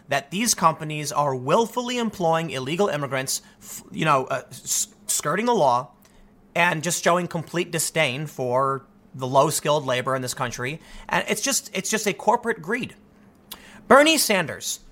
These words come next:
was asked about open borders, and what did he say? He said something like, "Oh, God, no, we can't open the borders. There are too many poor people." Bernie Sanders was asked in twenty fifteen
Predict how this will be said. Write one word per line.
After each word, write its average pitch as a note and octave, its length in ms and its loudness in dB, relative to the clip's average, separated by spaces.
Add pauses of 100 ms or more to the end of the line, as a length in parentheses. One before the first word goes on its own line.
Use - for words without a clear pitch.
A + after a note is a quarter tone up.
(260)
was C3+ 160 -4
asked F3 220 4
about D#3 160 2
open D#3+ 260 0
borders, A#2+ 240 -4
and A#2 120 -8
what C3+ 80 -4
did C#3+ 80 -10
he D#3 60 -6
say? F#3 280 0 (560)
He C#3 100 -6
said F#3 200 4
something A3+ 360 4
like, F3 460 4
"Oh, F3+ 180 4
God, D#3 320 2
no, C#3+ 400 0 (160)
we D#3+ 120 0
can't D#3+ 480 0
open D#3 220 -2
the D#3 80 -2
borders. C3 420 -2
There B2+ 140 -2
are A#2 40 -4
too E3+ 200 -4
many E3+ 180 -2
poor B2 280 -4
people." G2+ 360 -12 (760)
Bernie C4 200 8
Sanders G#3+ 360 2
was E3 100 -4
asked D#3 340 0
in C#3 100 -6
twenty C#3 260 -6
fifteen A2 500 -8